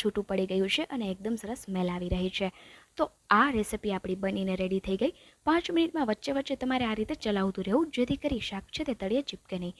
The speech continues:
તો આ છે આજની આપણી મોઢામાં પાણી લઈ આવી દે એવી રેસીપી, જે છે મિક્સ વેજ. એકદમ રેસ્ટોરન્ટ સ્ટાઇલ જ મેં અહીં શેર કરી છે અને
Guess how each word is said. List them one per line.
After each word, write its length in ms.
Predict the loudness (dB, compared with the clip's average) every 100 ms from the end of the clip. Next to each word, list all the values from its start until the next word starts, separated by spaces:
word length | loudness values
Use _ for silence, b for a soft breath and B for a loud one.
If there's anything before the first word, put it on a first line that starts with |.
| B B B
તો 80 | -10 -6
આ 160 | -2 -2
છે 240 | -4 -8 -4
આજની 380 | -4 -2 -2 -2
આપણી 360 | -4 -2 -2 -4 b 4
મોઢામાં 400 | 6 6 6 4
પાણી 360 | 0 -2 2
લઈ 100 | 4
આવી 180 | 4 4
દે 80 | 4
એવી 180 | 4 4
રેસીપી, 380 | 0 -2 -4 -10 B B 0
જે 180 | 2
છે 280 | 4 4 2 0
મિક્સ 360 | -2 0 -2 -2
વેજ. 280 | -2 -2 -8 B B B
એકદમ 380 | -2 4 6 8
રેસ્ટોરન્ટ 560 | 6 6 6 6 4 2
સ્ટાઇલ 340 | 4 6 6
જ 100 | 4
મેં 160 | 2 2
અહીં 220 | 4 4
શેર 280 | 4 6 6
કરી 260 | 4 0
છે 240 | 0 2 0 B B B
અને 180 | 0